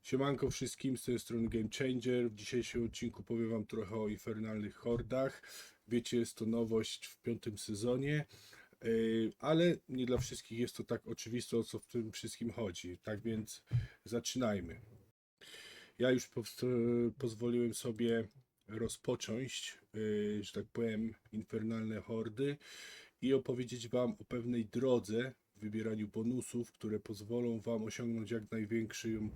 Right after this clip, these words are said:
punktację na sam koniec i dzięki temu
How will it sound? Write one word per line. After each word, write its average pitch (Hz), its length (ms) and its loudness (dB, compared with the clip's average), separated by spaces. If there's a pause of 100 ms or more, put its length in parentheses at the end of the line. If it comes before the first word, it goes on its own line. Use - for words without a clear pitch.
punktację 123 960 0 (1200)
na 113 120 2
sam 113 260 2
koniec 127 580 0 (140)
i 151 280 2
dzięki 135 360 -2
temu 147 640 2